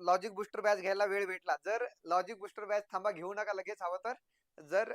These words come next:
उद्या, आज संध्याकाळी नोटिफिकेशन येत असलं, आपण विशेष डिस्काउंट ठेवूयात त्याच्यावर, don't worry. ओके,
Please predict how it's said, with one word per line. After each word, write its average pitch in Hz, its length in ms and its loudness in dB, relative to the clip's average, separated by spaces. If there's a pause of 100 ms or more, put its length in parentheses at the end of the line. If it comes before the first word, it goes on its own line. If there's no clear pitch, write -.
उद्या, 185 320 0
आज 185 180 4
संध्याकाळी 190 440 -6
नोटिफिकेशन 185 420 -10
येत 180 80 -12
असलं, 190 240 -6
आपण 190 200 -4
विशेष 180 340 -8
डिस्काउंट 180 400 -6
ठेवूयात 190 220 -2
त्याच्यावर, 165 320 -4
don't 185 220 0
worry. 151 160 0 (1040)
ओके, 175 340 2